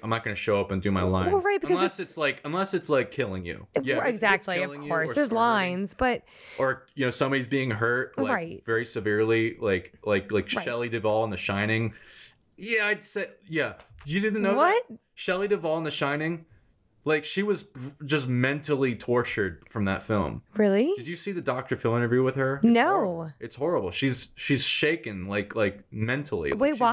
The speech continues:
Speaker 1: not
Speaker 2: What did they do to her?
Speaker 1: Dude, there was one scene where they did over a hundred takes, and it's the one in the stairwell where she's, like, l-, having a mental breakdown with the knife, and he's walk-, or no, or with the, the a-, a-,
Speaker 2: Wendy,
Speaker 1: axe.
Speaker 2: darling, love of my life, I'm
Speaker 1: Yeah,
Speaker 2: not
Speaker 1: he's
Speaker 2: gonna hurt
Speaker 1: walking
Speaker 2: you.
Speaker 1: after her.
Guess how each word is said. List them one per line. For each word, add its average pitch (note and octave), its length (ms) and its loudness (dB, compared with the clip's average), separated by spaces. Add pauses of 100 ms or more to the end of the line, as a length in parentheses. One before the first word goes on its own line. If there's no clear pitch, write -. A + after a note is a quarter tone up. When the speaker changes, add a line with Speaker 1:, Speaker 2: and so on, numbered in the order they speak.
Speaker 1:
not E4 80 2
Speaker 2:
What B3+ 60 4
did C#4 100 0
they D4+ 80 0
do C4 160 0
to G4+ 140 2
her? G3 320 -2 (500)
Speaker 1:
Dude, D#3+ 140 2
there F3 80 4
was G3 160 2
one D3+ 200 -2
scene G3 300 0
where A2 100 2
they B2+ 120 4
did C#3+ 180 2 (160)
over C#3 300 2
a C#3 60 -4
hundred C3+ 280 -2
takes, D3+ 480 -2
and A#2+ 100 0
it's A#2+ 140 -2
the D3 80 2
one C3+ 320 0
in B2+ 80 -4
the A#2+ 80 0
stairwell C#3+ 400 2
where A#2 140 2
she's, A#2 240 -4
like, A2+ 200 2
l-, G#2+ 220 -6
having B2+ 300 -6
a G#2+ 40 -10
mental A#2+ 420 -2
breakdown G#2+ 640 0
with F#2+ 160 -4
the G2+ 60 0
knife, G2+ 580 0
and A2 160 -2
he's A#2 420 0 (360)
walk-, A#2+ 340 -2
or C#3+ 60 2
no, C#3+ 200 2
or C3 220 2
with B2 140 -2
the, C3+ 140 2
the A2 180 0
a-, C3 260 -2
a-, B2+ 140 -2
Speaker 2:
Wendy, A3 420 2
Speaker 1:
axe. A#3+ 80 -8 (100)
Speaker 2:
darling, A#3 600 0
love A3+ 200 0
of A#3+ 120 -4
my A3+ 160 2
life, A#3+ 480 -2
I'm C#4+ 160 -4
Speaker 1:
Yeah, D4+ 60 0
Speaker 2:
not G3 100 0
Speaker 1:
he's D#3+ 80 -4
Speaker 2:
gonna F3+ 180 0
hurt D#3 140 2
Speaker 1:
walking C#3+ 80 -6
Speaker 2:
you. C#3 60 -4
Speaker 1:
after C#3+ 260 -2
her. A2+ 200 -4